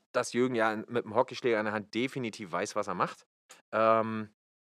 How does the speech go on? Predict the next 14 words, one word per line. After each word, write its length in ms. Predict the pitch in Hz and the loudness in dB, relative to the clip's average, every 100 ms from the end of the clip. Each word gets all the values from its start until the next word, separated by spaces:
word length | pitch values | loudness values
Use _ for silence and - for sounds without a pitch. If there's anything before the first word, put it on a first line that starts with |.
| _ _ _ _ _ | _ _ _ _ _
ja, 240 | 135 143 85 | 10 10 10
dort 280 | 131 120 - | 4 2 2
ein 220 | 120 120 | 0 4
geiles 260 | 117 156 - | 6 6 4
Training 300 | - 175 156 | 0 0 0
stattfand 400 | - 131 180 156 | -4 -2 -4 0
die 60 | |
ganze 240 | 147 156 156 | -2 0 -2
Woche, 160 | 160 | 0
sehr 160 | 131 127 | 4 4
anstrengend, 560 | 131 190 - 202 233 _ _ - - | 4 2 -4 -4 -6 _ _ -20 0
aber 200 | - 131 | 6 8
dennoch 260 | 135 127 - | 8 4 2
cool. 260 | - 208 277 | 0 0 0